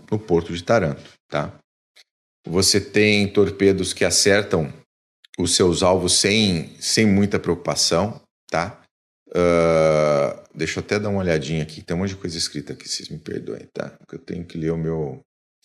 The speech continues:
a minha, o, o, o, a, as minhas notinhas aqui da minha pauta, tá? Então aqui, o ataque começou lançando uma linha de sinalizadores a sete mil e quinhentos pés, dá uns dois mil e duzentos metros.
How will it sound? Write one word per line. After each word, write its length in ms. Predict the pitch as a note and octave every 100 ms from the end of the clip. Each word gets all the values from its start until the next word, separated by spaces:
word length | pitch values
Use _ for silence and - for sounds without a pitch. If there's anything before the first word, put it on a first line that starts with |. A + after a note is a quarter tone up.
| - - - - _ _ -
a 80 | D2+
minha, 540 | D#2+ E2+ E2 C2+ G1+ -
o, 140 | - F#2
o, 440 | F2+ - F#2+ F#2+
o, 100 | F#2 F#2
a, 260 | F#2+ F2+
as 100 | G2
minhas 240 | G2 A#2+ A2+
notinhas 500 | A2+ G#2+ G#2+ G2+ F#2
aqui 200 | F2+ F2
da 80 | F#2
minha 160 | F2
pauta, 440 | - D2+ C#2 - - _ _
tá? 280 | E2 F2+ A2 _ _ - - - - -
Então 300 | A2 A2 C#3+
aqui, 180 | C3 -
o 80 | G2
ataque 340 | G2 B2+ B2+
começou 720 | - C3 B2 - - F#2+ F2+
lançando 500 | F#2+ G#2 G#2 - A2
uma 140 | A2 G#2
linha 220 | G2 F#2+
de 60 | F2
sinalizadores 720 | G#2+ F#2+ F#2+ F#2+ E2+ F2 E2+
a 80 | F2
sete 300 | G#2 F#2+ F#2+
mil 100 | F2+
e 20 |
quinhentos 300 | F2 E2+ -
pés, 300 | - B2 F2
dá 80 | F#2+
uns 180 | F#2 E2
dois 180 | F2+
mil 120 | D#2 E2+
e 20 |
duzentos 380 | F2 E2+ F2 -
metros. 580 | B2+ B2 B2 B2 -